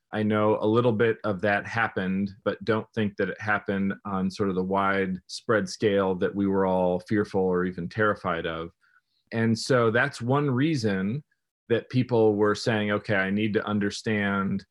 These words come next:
what I want to have happen to me in advance of having to go to the E D or the hospital, because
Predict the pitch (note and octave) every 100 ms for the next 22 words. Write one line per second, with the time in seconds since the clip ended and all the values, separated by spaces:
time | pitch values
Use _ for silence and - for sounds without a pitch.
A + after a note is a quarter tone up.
0 | _ G#2+ A2+ A2 A2 A2 G#2+ A#2 G#2+ G2+
1 | G#2+ D#3 F3+ C#3 A2+ G#2 G2+ G2+ G2 -
2 | A#2+ A#2 G#2 A2 A2+ A2+ - G2 G#2 A#2
3 | G#2+ G#2+ G2 G2 A#2 A2 G2 G2+ G#2 G2
4 | G2+ G2 F#2+ - G2 F#2+ F2+ G2+ F#2 -
5 | F#2 F#2 E2+ G2 F2+ G#2+ G2 F#2+ F#2+ F#2
6 | -